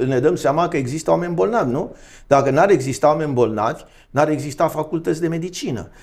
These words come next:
n-ar exista spitale. Sigur, facultățile de medicină sunt tot mai slabe și, uh, de fapt, și ele nu fac, nu sunt decât, uh, cuiburi ale unor oligarhii, uh, formate de asta din medici. Dar, uh, um,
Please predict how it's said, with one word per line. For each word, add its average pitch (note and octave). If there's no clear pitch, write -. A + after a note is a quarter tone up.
n-ar C3+
exista C#3
spitale. E3
Sigur, D3
facultățile C3+
de C3
medicină B2+
sunt C3+
tot C#3
mai C#3
slabe C3+
și, -
uh, G#2+
de A#2
fapt, A2+
și -
ele A#2+
nu B2+
fac, B2+
nu C#3
sunt B2
decât, A#2
uh, A2
cuiburi C3
ale B2+
unor B2
oligarhii, C3
uh, B2
formate B2+
de B2+
asta B2+
din C#3
medici. C#3+
Dar, C3
uh, B2+
um, B2